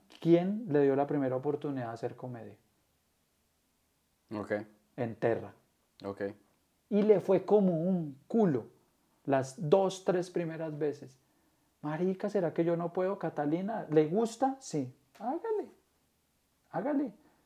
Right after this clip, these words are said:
Speaker 1: Y mire dónde está Catalina Guzmán hoy. No por mí, obvio que no es por mí, sino porque ella perseveró mucho. La Catalina le dieron palo. Ay, que es muy mala y que no sé qué. Y que,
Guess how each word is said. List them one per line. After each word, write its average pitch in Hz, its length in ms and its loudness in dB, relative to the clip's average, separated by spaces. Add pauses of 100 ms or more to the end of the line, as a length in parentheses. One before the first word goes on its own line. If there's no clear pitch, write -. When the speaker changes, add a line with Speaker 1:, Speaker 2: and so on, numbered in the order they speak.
(580)
Speaker 1:
Y 151 80 -2
mire 147 220 4
dónde 170 220 0
está 151 180 -4
Catalina 156 480 0
Guzmán 139 400 -2
hoy. 147 100 -2
No 160 220 4
por 196 180 6
mí, 196 320 2 (280)
obvio 147 300 8
que 208 120 2
no 156 100 0
es 135 120 -4
por 165 220 2
mí, 165 220 -2 (1200)
sino 139 320 0
porque 151 260 0
ella 160 180 2
perseveró 151 600 2
mucho. 147 440 -6
La 110 220 -4
Catalina 123 500 -2
le 214 220 0
dieron 135 380 2
palo. 190 440 -2 (1300)
Ay, - 300 -8
que - 100 -4
es 139 100 -6
muy 170 220 -6
mala 185 440 -4
y 190 60 -6
que 185 140 -2
no 135 120 -6
sé 160 200 -4
qué. - 440 -2
Y 175 60 -2
que, 175 220 -4